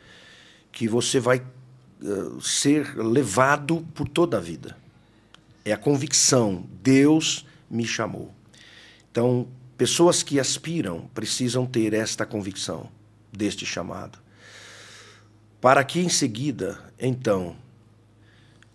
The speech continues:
sirvam nas pequenas coisas. Sirvam, comece nas pequenas coisas. Porque, eh, às vezes, nós ficamos, ah,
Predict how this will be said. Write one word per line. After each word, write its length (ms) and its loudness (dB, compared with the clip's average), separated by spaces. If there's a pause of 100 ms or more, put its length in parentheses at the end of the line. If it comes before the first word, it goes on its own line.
(200)
sirvam 580 4
nas 160 0
pequenas 460 -6
coisas. 520 -14 (1700)
Sirvam, 600 2
comece 480 0
nas 140 -2
pequenas 460 -8
coisas. 540 -16 (1000)
Porque, 720 2
eh, 500 -4 (260)
às 180 -8
vezes, 400 0
nós 200 -2
ficamos, 800 -4 (560)
ah, 360 0